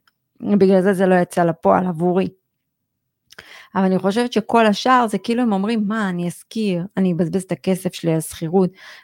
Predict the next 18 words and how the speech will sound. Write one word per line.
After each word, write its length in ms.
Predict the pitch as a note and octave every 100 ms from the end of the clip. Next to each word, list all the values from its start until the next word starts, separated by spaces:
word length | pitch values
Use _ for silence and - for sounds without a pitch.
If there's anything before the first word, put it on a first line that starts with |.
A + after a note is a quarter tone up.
| -
אבל 180 | F3 F#3+ F#3
כאילו 320 | A#3 A3+ A3+
אף 220 | - C4+
פעם 200 | - E4
לא 80 | D4+
מסתכלים 460 | D4 D4 - C4 C#4
על 100 | B3+
זה 140 | G#3+
מנקודה 720 | G3+ F#3+ F#3 - F#3+ A3+ B3+
של, 240 | - G3 F#3+ _ _ _ _ -
אם 160 | B3+ D4
היה 140 | C4+ C4+
פה 100 | C#4+
תרבות 500 | C#4 F3+ F3+ B3 C4
השכרה, 460 | C4 - F3+ G3 G#3
לדוגמה, 320 | E3+ F3 E3+
כמו 220 | - F#3
גרמניה, 640 | F3 E3+ F3 E3+ E3 E3